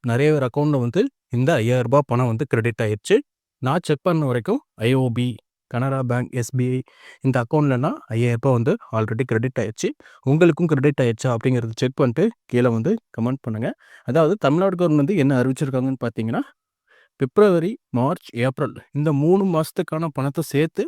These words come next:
மூவாயிரம் ரூபாய் கொடுக்குறாங்க. அது போக கோடைக்கால சிறப்பு தொகுப்பா வந்து ஒரு ரெண்டாயிரம் ரூபாய் கொடுக்குறாங்க. So மொத்தம் வந்து ஐயாயிரம் ரூபாய். இந்த ஐயாயிரம் ரூபாய் பணம் வந்து இன்னைக்கு காலையில இருந்து எல்லாருடைய பேங்க் அக்கவுண்ட்லயும்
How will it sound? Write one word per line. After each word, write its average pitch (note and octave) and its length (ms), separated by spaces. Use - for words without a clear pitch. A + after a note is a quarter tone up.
மூவாயிரம் D3+ 360
ரூபாய் D3 220
கொடுக்குறாங்க. B2 480
அது C3+ 280
போக D3+ 360
கோடைக்கால D#3 640
சிறப்பு D#3+ 400
தொகுப்பா D#3 440
வந்து C3 220
ஒரு B2+ 120
ரெண்டாயிரம் C3 340
ரூபாய் C#3 140
கொடுக்குறாங்க. A2+ 480
So - 200
மொத்தம் D#3+ 420
வந்து D#3 220
ஐயாயிரம் B2 380
ரூபாய். F3+ 220
இந்த C#3 160
ஐயாயிரம் F3+ 360
ரூபாய் F#3 220
பணம் D3 280
வந்து B2 200
இன்னைக்கு F3 360
காலையில C3+ 520
இருந்து B2+ 240
எல்லாருடைய B2+ 460
பேங்க் B2 300
அக்கவுண்ட்லயும் C3 460